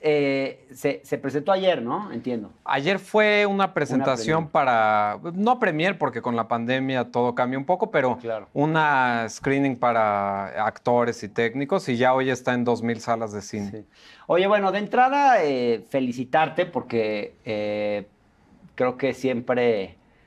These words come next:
Speaker 1: pues, es un orgullo que algún mexicano gane premios fuera y esta película ha sido muy premiada y tu trayectoria también ha sido muy premiada. Entonces,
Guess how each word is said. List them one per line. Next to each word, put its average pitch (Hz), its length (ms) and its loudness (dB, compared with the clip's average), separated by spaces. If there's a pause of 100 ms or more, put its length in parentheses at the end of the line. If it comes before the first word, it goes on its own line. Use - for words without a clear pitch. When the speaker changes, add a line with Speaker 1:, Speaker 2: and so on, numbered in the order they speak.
(920)
Speaker 1:
pues, 120 160 0
es 139 140 0
un 147 100 8
orgullo 131 460 6
que 113 200 2
algún 110 280 4
mexicano 117 500 2
gane 110 240 -2
premios 110 480 -4
fuera 113 380 2
y 107 160 0
esta 107 260 -2
película 98 680 -2 (480)
ha 113 140 0
sido 120 160 2
muy 120 160 4
premiada 117 560 2
y 120 60 0
tu 147 240 2
trayectoria 123 720 2
también 107 360 -4
ha 104 80 -8
sido 104 180 -4
muy 104 160 -2
premiada. 107 500 -4
Entonces, - 480 -8